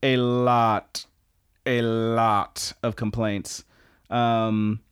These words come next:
so Erica says, "Okay, well, we'll just have you type up a,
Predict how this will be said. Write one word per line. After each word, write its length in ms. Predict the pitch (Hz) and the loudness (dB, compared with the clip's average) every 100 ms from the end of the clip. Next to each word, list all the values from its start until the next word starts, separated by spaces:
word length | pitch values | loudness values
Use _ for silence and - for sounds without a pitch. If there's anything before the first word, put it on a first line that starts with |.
| _ _ - | _ _ -6
so 180 | 143 | -2
Erica 360 | 127 143 139 135 | 2 4 2 0
says, 300 | - 131 117 | 0 0 0
"Okay, 300 | 120 - 120 | -2 0 -2
well, 280 | 117 120 113 | 0 0 0
we'll 140 | 123 | 0
just 180 | 131 139 | -2 0
have 160 | 139 127 | 0 0
you 80 | 120 | 0
type 300 | 131 120 120 | 0 -2 0
up 220 | 113 - | -4 0
a, 360 | 110 107 104 | -2 0 -4